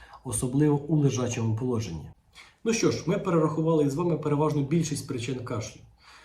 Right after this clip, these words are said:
Але важливо, щоб ви пам'ятали, що наявність кашлю — це є серйозною скаргою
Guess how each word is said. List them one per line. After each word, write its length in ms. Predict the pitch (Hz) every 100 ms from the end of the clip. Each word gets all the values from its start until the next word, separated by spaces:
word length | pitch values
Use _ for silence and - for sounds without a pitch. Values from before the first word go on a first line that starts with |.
| - -
Але 180 | 151 175
важливо, 460 | 208 240 240 190
щоб 160 | 160 190
ви 60 |
пам'ятали, 640 | 185 180 165 165 139 113 98
що 500 | - - - 127 110
наявність 480 | 117 139 170 170 -
кашлю — 280 | 240 - 156
це 120 | 139
є 100 | 185
серйозною 500 | 185 202 202 190 180
скаргою 640 | 165 - 147 113 - 90